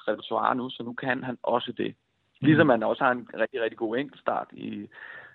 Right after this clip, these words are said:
Speaker 1: som også ligger og, og lurer på rigtig at blive foldet ud.
Speaker 2: Og så, øh, sidst på året, så, så var det en, øh, en anden dansker, Jonas Vingegaard, der lige pludselig sad med en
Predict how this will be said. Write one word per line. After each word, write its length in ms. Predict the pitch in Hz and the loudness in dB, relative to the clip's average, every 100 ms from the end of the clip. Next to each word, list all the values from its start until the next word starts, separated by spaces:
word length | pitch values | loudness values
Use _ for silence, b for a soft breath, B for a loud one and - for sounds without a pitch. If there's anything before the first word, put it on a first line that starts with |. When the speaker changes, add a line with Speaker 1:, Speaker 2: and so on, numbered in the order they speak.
| B | B
Speaker 1:
som 180 | - 107 | -4 6
også 180 | 101 - | 6 6
ligger 220 | 123 120 | 2 2
og, 280 | 120 73 107 - _ | 2 0 -4 -6 _
og 180 | - 107 | -6 -6
lurer 380 | 104 107 127 | -6 2 4
på 200 | 127 117 | 4 -2
rigtig 240 | - 110 - | -2 -2 -2
at 40 | |
blive 140 | 110 104 | -4 -2
foldet 200 | - - | -2 -2
ud. 100 | - - _ - _ _ _ _ _ _ B B B B B _ _ _ - | -4 -8 _ -20 _ _ _ _ _ _ B B B B B _ _ _ -4
Speaker 2:
Og 140 | 127 | -2
så, 240 | 117 - 160 170 151 123 107 | 2 6 8 8 8 6 4
øh, 60 | |
sidst 280 | - 175 170 - | 4 2 2 4
på 60 | |
året, 320 | 139 135 147 147 | 4 4 2 0
så, 380 | - 165 139 117 | 0 0 0 0
så 160 | 175 | 2
var 160 | 151 123 | 4 4
det 160 | 110 | 2
en, 260 | 107 107 107 | 2 0 2
øh, 540 | 107 104 107 - - 117 | 2 0 -2 -8 -6 0
en 80 | |
anden 180 | 120 165 | 4 4
dansker, 340 | 147 143 147 165 | 4 2 2 2
Jonas 360 | 135 131 117 | 2 2 0
Vingegaard, 480 | 127 156 156 127 120 | 0 2 2 0 0
der 60 | 123 | -2
lige 180 | 127 131 | -2 0
pludselig 340 | 135 - 131 | -4 -2 -4
sad 280 | - 127 113 | 4 4 4
med 380 | 127 113 104 101 - _ _ _ _ | 0 2 2 -2 -14 _ _ _ _
en 400 | 107 107 104 - | 0 0 0 -8